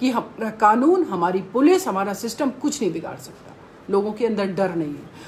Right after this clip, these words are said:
और डर इसलिए पैदा नहीं कर पाए हैं आप लोग, जो सिस्टम में बैठे लोग हैं,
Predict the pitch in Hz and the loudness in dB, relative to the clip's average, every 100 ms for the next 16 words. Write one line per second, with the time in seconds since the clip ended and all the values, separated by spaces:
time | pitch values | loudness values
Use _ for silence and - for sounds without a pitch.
0 | - 214 202 254 262 226 - 311 359 285 | -2 0 4 4 2 -4 6 6 8 6
1 | 247 233 214 196 196 208 190 202 202 214 | 4 2 0 -2 -2 -4 -2 0 2 0
2 | 214 240 175 180 - 180 185 226 269 202 | -2 -2 -2 -2 -6 -4 4 6 4 0
3 | 170 180 190 - 190 185 165 202 214 240 | 0 0 -2 -6 -4 -4 -2 -2 0 0
4 | 190 180 214 | 0 0 -4